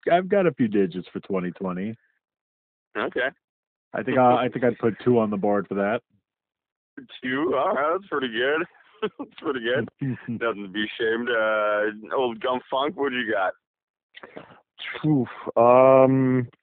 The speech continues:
Speaker 3: one maybe. I don't know. <laughs>
Speaker 2: Ooh, yeah. That's a, <laughs>
Speaker 1: Tough
Speaker 2: I wanna
Speaker 1: year.
Speaker 2: go
Speaker 1: It's been a
Speaker 2: with,
Speaker 1: tough year.
Speaker 2: uh,
Speaker 3: I, I, I
Speaker 2: I wanna
Speaker 3: tend,
Speaker 2: go
Speaker 3: I
Speaker 2: with
Speaker 3: tend to keep it, I tend to keep it anonymous. <laughs>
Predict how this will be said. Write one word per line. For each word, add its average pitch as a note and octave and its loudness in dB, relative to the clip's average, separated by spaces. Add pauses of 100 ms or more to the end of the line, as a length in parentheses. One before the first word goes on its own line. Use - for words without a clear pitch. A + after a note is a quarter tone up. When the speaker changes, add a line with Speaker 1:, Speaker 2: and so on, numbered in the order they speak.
(2250)
Speaker 3:
one F#2 0
maybe. C3 4
I G#2+ 4
don't B2+ 4
know. A2 0 (600)
<laughs> F3 0 (420)
Speaker 2:
Ooh, B2+ 0
yeah. B2 0
That's C#3 -4
a, D3+ -4
<laughs> G#3+ 0
Speaker 1:
Tough F3+ 4
Speaker 2:
I - 2
wanna - 4
Speaker 1:
year. - -4
Speaker 2:
go B2+ -2
Speaker 1:
It's - 2
been C3 4
a B2 4
Speaker 2:
with, - 2
Speaker 1:
tough A2 2
year. F#2+ 2
Speaker 2:
uh, G#2 2
Speaker 3:
I, C#3 10
I, - 8
I D3 6
Speaker 2:
I E3+ 8
wanna F3 2
Speaker 3:
tend, G3+ 6
Speaker 2:
go - 4
Speaker 3:
I F3+ 8
Speaker 2:
with F3+ 2
Speaker 3:
tend G3+ 6
to G3 -2
keep G3 0
it, F#3 8
I D#3+ 8
tend E3+ 4
to - -6
keep E3 4
it D3+ 10
anonymous. B2+ 4
<laughs> - -8